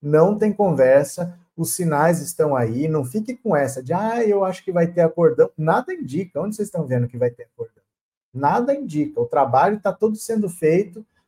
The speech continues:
Ano que vem, provavelmente no primeiro semestre, a gente vai ter novidades boas. Vocês aguardem,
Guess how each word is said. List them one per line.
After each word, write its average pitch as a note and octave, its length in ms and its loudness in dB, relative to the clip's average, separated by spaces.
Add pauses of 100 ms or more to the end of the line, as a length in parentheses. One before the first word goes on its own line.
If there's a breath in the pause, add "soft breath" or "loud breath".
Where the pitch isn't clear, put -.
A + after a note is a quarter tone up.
Ano G#3 280 4
que A3 140 -2
vem, E3+ 420 2
provavelmente F#3 560 2
no F3+ 60 -8
primeiro F#3 400 2
semestre, F3 560 -2
a F3 40 0
gente E3+ 120 -4
vai D#3 140 0
ter F3 120 -4
novidades D#3+ 560 -2
boas. A#2+ 800 0
Vocês B2 240 -10
aguardem, B2 600 -2